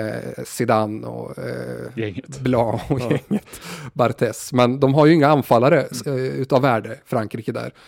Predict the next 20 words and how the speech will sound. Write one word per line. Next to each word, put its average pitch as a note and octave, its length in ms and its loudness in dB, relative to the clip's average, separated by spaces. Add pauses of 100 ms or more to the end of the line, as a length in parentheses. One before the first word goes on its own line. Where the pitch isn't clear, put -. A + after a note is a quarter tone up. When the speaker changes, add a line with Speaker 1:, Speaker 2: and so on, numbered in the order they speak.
(160)
Speaker 1:
Dugarry C3+ 520 4
sätter B2 300 -4
väl A#2 100 2
någon A2+ 100 2
mål, A2+ 320 -4
men A#2 260 -6
han - 200 -4
är D3 60 4
nästan D3+ 260 -2
också - 280 -2
lite B2+ 180 0
där A2 120 -8
att - 80 -12
han A2+ 160 -4
glider A2+ 300 -2
med A#2 140 2
Speaker 2:
Mm. A#2 140 -8
Speaker 1:
faktiskt. A2+ 380 -10
Men B2 160 0
Guivarch C#3+ 600 2